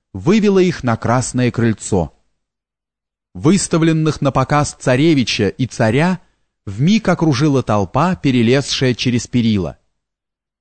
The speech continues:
Шестнадцатилетний больной царевич дрожал от испуга,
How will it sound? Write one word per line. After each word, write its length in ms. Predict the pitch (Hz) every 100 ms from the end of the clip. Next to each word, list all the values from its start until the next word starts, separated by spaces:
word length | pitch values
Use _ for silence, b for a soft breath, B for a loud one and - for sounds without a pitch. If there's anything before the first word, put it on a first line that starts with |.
| _
Шестнадцатилетний 1040 | - 170 - 170 - - 165 185 175 151 139
больной 420 | 123 135 156 160
царевич 760 | - 143 175 175 135 - - -
дрожал 440 | 110 135 123 175
от 140 | 165 170
испуга, 600 | - - 175 101 87